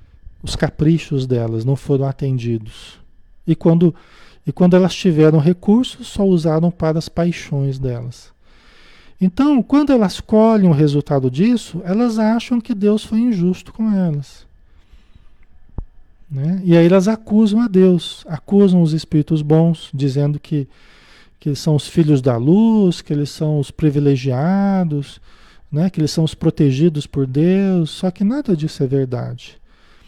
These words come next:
Por quê? Porque ninguém engana a lei, ninguém trai a lei, ninguém recebe privilégios. O que nós temos são conquistas.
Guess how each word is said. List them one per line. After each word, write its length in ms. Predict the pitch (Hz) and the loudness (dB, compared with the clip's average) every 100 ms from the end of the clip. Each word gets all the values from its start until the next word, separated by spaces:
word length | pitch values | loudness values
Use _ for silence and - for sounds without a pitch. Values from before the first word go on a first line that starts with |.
| - _ - - | -20 _ -20 -8
Por 180 | - 262 | 0 0
quê? 320 | 262 175 143 - | 2 2 2 2
Porque 360 | 190 185 214 | -2 2 2
ninguém 520 | 220 240 202 214 269 | 4 4 4 4 4
engana 760 | 254 214 160 190 247 226 165 143 | 4 4 6 4 4 4 4 2
a 100 | 175 | 0
lei, 460 | 185 160 139 139 127 | 2 4 4 2 -2
ninguém 400 | 180 170 170 240 | 2 2 4 2
trai 440 | 247 - 160 151 139 | 0 0 2 4 4
a 40 | |
lei, 340 | 131 127 117 107 - - _ _ - _ _ - - - | 4 2 2 -2 -12 -20 _ _ -20 _ _ -20 -10 2
ninguém 320 | 233 226 285 | 4 6 4
recebe 460 | 240 220 208 180 160 | 2 0 2 2 2
privilégios. 1120 | 180 170 160 139 131 123 113 120 - - - - _ - _ _ _ _ - | 2 2 4 4 4 2 0 -8 -14 -20 -20 -20 _ -20 _ _ _ _ -8
O 60 | |
que 140 | 156 190 | 0 4
nós 240 | 180 151 | 4 2
temos 640 | - 226 262 208 151 - - 392 | 0 0 2 2 2 -2 -16 -14
são 320 | 170 - 190 185 | -10 0 2 2
conquistas. 1120 | 247 294 277 190 160 - - 123 - - - | 0 -2 0 0 0 -2 -6 -6 -8 -20 -20